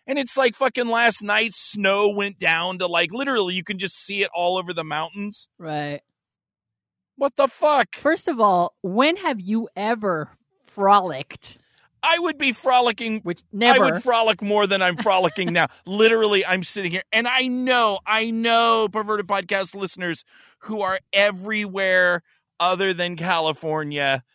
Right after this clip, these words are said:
Speaker 1: the fact that it's, you know, got into the thirties last night, you know, is embarrassing. I get it.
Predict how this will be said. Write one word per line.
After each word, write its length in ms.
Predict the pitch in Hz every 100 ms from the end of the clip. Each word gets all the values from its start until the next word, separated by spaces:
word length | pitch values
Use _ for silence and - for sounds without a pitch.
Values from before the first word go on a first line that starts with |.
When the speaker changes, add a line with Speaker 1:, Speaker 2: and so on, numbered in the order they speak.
| _ _ _ _ -
Speaker 1:
the 160 | 175
fact 420 | - 185 175 180 -
that 120 | 180
it's, 340 | 175 175 151 185
you 120 | 170
know, 140 | 160 139
got 260 | 156 160
into 220 | 170 165
the 140 | 160 160
thirties 580 | - 165 160 156 156 156
last 420 | 156 151 151 160
night, 440 | 151 147 147 156
you 160 | 180 165
know, 480 | 151 143 139 139 135
is 380 | 147 139 123 -
embarrassing. 960 | 170 165 131 175 156 143 123 - 117 120
I 80 | 160
get 380 | 139 196 202 185
it. 380 | 135 - -